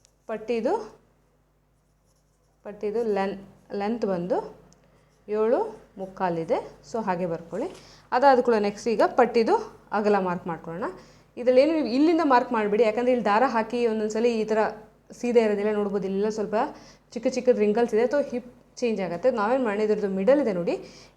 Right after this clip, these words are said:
ಇಲ್ಲಿಂದ ಇದರದ್ದು ಅಗಲನ ಮಾರ್ಕ್ ಮಾಡ್ಕೊಳ್ಳಿ. So ಇಲ್ಲಿ ಇಟ್ಬಿಟ್ಟು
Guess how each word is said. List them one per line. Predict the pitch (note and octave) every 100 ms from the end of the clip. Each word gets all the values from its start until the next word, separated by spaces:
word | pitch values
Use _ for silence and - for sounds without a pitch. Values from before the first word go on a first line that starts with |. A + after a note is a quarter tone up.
| -
ಇಲ್ಲಿಂದ | D4 E4 C4+ A3
ಇದರದ್ದು | G3 B3 F4
ಅಗಲನ | A3 F#3+ C4+ F4+
ಮಾರ್ಕ್ | A#3 A3+ F#3
ಮಾಡ್ಕೊಳ್ಳಿ. | - E3 D#3 - - _ _ _ B3
So | - C4
ಇಲ್ಲಿ | C4
ಇಟ್ಬಿಟ್ಟು | F#3+ F3 D#3+ A#3